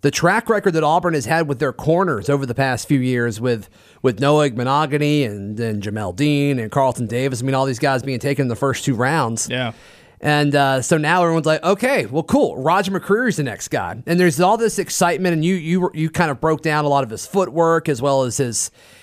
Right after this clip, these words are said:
Speaker 1: his stats. But is there just kind of this assumption? I mean, we're taking a bit of a leap here just to
Speaker 2: Yeah.
Speaker 1: assume that he's gonna be able to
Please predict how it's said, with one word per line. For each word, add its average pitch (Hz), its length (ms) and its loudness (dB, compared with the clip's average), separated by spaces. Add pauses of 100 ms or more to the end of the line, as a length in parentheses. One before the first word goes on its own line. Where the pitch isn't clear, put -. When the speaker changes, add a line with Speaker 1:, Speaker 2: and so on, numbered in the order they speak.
(180)
Speaker 1:
his 135 180 2
stats. 175 720 0
But 147 240 -2 (880)
is 190 200 4
there 254 200 4
just 330 240 -2
kind 247 180 0
of 196 80 -2
this 214 200 0
assumption? 196 840 -2
I 170 60 -2
mean, 180 140 4
we're 196 80 4
taking 339 300 2
a 180 60 0
bit 208 140 4
of 196 100 -4
a 147 60 -2
leap 170 380 -2
here 160 160 2
just 151 220 -2
to 170 60 2
Speaker 2:
Yeah. 151 60 2
Speaker 1:
assume 123 320 4
that 156 80 0
he's 185 200 0
gonna 190 140 2
be 170 160 2
able 170 140 0
to 139 220 -2